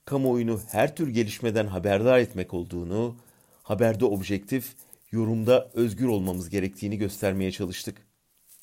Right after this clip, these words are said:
Türkiye'de rejimle birlikte medya da tek elde toplandı.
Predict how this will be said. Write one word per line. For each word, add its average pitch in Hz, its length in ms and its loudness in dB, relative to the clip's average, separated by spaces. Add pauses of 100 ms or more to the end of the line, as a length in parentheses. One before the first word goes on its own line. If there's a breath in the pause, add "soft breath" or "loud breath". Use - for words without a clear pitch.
(1400 soft breath)
Türkiye'de 143 460 4
rejimle 117 460 4
birlikte 120 600 2
medya 104 420 0
da 95 300 0
tek 120 240 -6
elde 98 260 -2
toplandı. 92 600 -4